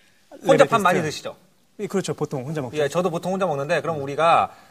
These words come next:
Speaker 1: 과연 이 혼밥, 혼술이 몇 레벨까지 되느냐. 저는 사실 이제 열세 살 때부터 부모님이랑 떨어져가지고, 어, 이제 유학 생활을 했기 때문에.
Speaker 2: 슬픈 얘기 하지 말고.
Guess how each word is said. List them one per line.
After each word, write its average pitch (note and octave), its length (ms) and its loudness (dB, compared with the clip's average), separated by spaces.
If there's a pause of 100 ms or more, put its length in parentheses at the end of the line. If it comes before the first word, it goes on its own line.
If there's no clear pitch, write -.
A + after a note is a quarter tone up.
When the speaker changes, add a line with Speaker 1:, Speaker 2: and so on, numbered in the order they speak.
Speaker 1:
과연 F#3+ 480 4
이 D#3 220 -6
혼밥, G3 400 -2
혼술이 C3 680 -6
몇 C#3+ 180 0
레벨까지 D3 400 -2
되느냐. A2 500 -8
저는 E3 300 -4 (300)
사실 G3 240 0
이제 D#3+ 180 -4
열세 D3+ 320 2
살 F#3 140 -2
때부터 C#3+ 520 -2
부모님이랑 C3 720 -6
떨어져가지고, B2 920 -4
어, A2+ 360 -8
이제 A2+ 280 -8
유학 D3 160 2
생활을 D3 280 0
했기 B2 140 -8
때문에. B2 440 -2
Speaker 2:
슬픈 F#3+ 260 0
얘기 D#3+ 120 2
하지 D3 140 2
말고. A2 300 -6